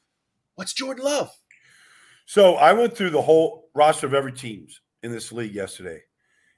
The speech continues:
Speaker 2: and Christian Watson's gonna throw to th-, three rookie wide receivers that were drafted by Green Bay a year ago. Christian Watson, Romeo Doubs, Samori Toure from Nebraska, seventh round pick.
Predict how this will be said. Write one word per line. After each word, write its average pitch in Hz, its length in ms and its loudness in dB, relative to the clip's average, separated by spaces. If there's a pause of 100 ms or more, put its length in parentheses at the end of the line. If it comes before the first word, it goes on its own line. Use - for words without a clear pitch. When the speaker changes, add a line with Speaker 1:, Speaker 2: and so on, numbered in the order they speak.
(140)
Speaker 2:
and 139 400 -6 (140)
Christian 220 340 -6
Watson's 147 460 0
gonna 127 200 -8
throw 135 340 -4
to 127 220 -12
th-, - 100 -20 (240)
three 190 640 -8 (500)
rookie 117 680 -8 (400)
wide 139 360 4
receivers 135 680 -6
that 127 180 -4
were 113 80 -8
drafted 131 440 -2
by 127 160 0
Green 123 300 -6
Bay 110 360 -6 (640)
a 123 100 2
year 131 300 -2
ago. 110 200 -8
Christian 156 360 -6
Watson, 135 520 -2
Romeo 139 380 -2
Doubs, 123 540 2 (280)
Samori 127 460 -2
Toure 120 380 -2 (120)
from 107 160 -10
Nebraska, 107 520 -6 (260)
seventh 123 300 -6
round 107 240 -6
pick. 95 180 -12